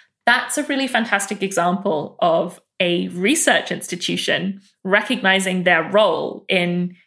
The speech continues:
creating a new precedent for what museums should be doing more broadly. And I think that was really fantastic. And I hope that they continue to do that sort of work. I know that Manchester museums are currently looking at other contested objects in their collections and trying to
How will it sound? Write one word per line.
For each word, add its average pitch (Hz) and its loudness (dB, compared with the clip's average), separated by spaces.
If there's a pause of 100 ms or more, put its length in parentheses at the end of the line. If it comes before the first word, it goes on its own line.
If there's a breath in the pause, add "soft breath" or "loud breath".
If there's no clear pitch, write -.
creating 190 2
a - 0
new 185 2
precedent 185 -2
for 196 -2
what 190 0
museums 190 0
should 190 -4
be 185 -6
doing 175 -2
more 185 -4
broadly. 185 -2
And 226 4
I 254 -2
think 262 -6
that 277 -2
was 277 -2
really 262 0
fantastic. 254 0
And 196 0
I 202 2
hope 208 0
that - -6
they 208 2
continue 208 0
to 190 -8
do 202 -2
that 196 0
sort 190 -2
of 180 -8
work. 190 2
I 196 -2
know 190 4
that 185 -2 (340 loud breath)
Manchester 196 2
museums 190 2
are 190 -4
currently 190 -2
looking 190 -2
at - -4 (280 soft breath)
other 185 2 (120)
contested 220 -2
objects 185 -2
in 190 0
their 190 -2
collections 185 -4
and 185 -4
trying 190 0
to 180 -4